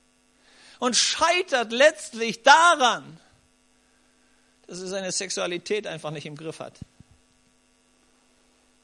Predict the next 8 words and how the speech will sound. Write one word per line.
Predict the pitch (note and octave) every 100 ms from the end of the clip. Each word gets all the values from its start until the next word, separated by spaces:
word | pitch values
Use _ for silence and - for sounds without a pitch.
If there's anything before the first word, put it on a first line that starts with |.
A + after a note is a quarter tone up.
| _ _ _ _ _ _ _ _ _
Von | - F#3
Zügellosigkeit | - - C#4 A#3+ A3+ G#3+ G3 F#3 - - G#3+ G3+ -
gepeitscht, | F3+ F3+ - A3 G3 - - - - _ _ _ _ _ _ _ _ _ _
rennt | D#3 F#3 G#3 F#3+
der | E3+
Mann | E3+ E3
ins | C#3+ -
Verderben. | - E3+ D#3 E3+ D#3+ B2+